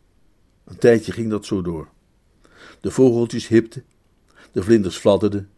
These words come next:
de bijen ijverden en de oude heer Anstruthers snurkte, alles geheel volgens planning. En ik was in een brief aan mijn kleermaker juist op het punt gekomen waar ik hem eens flink de waarheid wilde gaan zeggen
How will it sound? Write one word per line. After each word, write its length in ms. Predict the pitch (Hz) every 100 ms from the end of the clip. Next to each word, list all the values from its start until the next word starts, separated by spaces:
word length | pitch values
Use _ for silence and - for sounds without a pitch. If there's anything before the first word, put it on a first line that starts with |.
| _ _ _
de 180 | 131 120
bijen 340 | 113 104 101
ijverden 520 | 101 101 90 87 87 - _ _ _ _ -
en 120 | 104
de 120 | 110
oude 200 | 110 98
heer 160 | 92 -
Anstruthers 600 | 95 - - 92 90 -
snurkte, 500 | 90 - - - - _ _
alles 320 | - 101 92
geheel 300 | - 87 87
volgens 360 | 82 82 78 -
planning. 480 | - 82 78 - - _ _ _ _ _ _ _ -
En 160 | 92
ik 220 | 113 -
was 240 | - 107 -
in 140 | 92
een 140 | 90 80
brief 340 | 127 107 -
aan 120 | 87
mijn 200 | 82 80
kleermaker 560 | - 107 101 98 92 87
juist 320 | 107 127 -
op 100 | 101
het 140 | 92
punt 220 | - 120 -
gekomen 500 | 104 117 110 104 98
waar 200 | 101 95
ik 120 | 90
hem 160 | 92
eens 160 | 87 -
flink 300 | - 110 -
de 60 | 92
waarheid 420 | 107 104 101 98
wilde 260 | 104 95
gaan 160 | 92 95
zeggen 360 | 110 101 90